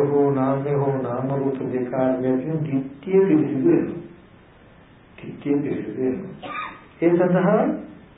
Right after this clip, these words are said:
මම දැන් දිට්ඨි විසුද්ධියයි වඩන්නේ කියලා ගන්න බෑ. මම දැන් චිත්ත විසුද්ධියයි වඩන්නේ කියලා ගන්න බෑ. ගොයන් ගහ අදින්න බෑ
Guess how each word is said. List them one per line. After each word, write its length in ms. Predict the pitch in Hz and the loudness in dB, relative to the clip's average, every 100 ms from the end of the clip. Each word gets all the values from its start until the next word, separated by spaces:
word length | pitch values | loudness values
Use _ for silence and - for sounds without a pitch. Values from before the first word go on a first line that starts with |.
| - - - | -20 -20 -14
මම 140 | 135 139 | -4 0
දැන් 200 | 151 170 | 4 4
දිට්ඨි 320 | 135 131 170 | 2 2 2
විසුද්ධියයි 540 | 170 170 170 165 175 165 | 4 4 4 6 6 6
වඩන්නේ 400 | 160 156 175 180 | 6 4 4 4
කියලා 240 | 190 160 | 6 4
ගන්න 260 | 165 165 180 | 4 4 4
බෑ. 220 | 180 - - - | 4 2 -4 -10
මම 200 | - 131 147 | -4 -2 0
දැන් 180 | 170 170 | 2 2
චිත්ත 260 | 131 131 | 2 0
විසුද්ධියයි 560 | 175 180 185 170 180 175 | 2 4 4 4 6 8
වඩන්නේ 460 | 165 160 170 156 - | 8 6 4 2 -2
කියලා 280 | - 170 170 | -2 2 4
ගන්න 300 | 165 165 170 | 4 4 2
බෑ. 180 | - - - - - - - - - - | 2 -2 -6 -14 -20 -20 -20 -20 -20 -18
ගොයන් 300 | 120 135 165 | -2 2 4
ගහ 160 | 180 196 | 4 4
අදින්න 340 | 196 196 190 | 4 4 4
බෑ 260 | 180 143 - | 4 4 2